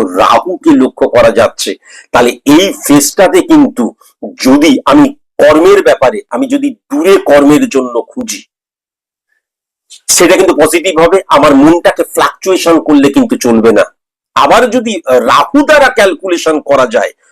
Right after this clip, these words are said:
অত্যন্ত ইম্পর্টেন্ট, পাঁচ, সাত এবং নয়, তাহলে এক, দুই,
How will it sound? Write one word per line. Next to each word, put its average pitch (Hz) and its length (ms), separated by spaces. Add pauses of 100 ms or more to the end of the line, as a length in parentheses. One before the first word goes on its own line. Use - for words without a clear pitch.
(120)
অত্যন্ত - 560
ইম্পর্টেন্ট, 214 680
পাঁচ, 180 220
সাত - 400 (140)
এবং 147 300
নয়, 131 300 (300)
তাহলে 131 240
এক, 156 240
দুই, 269 280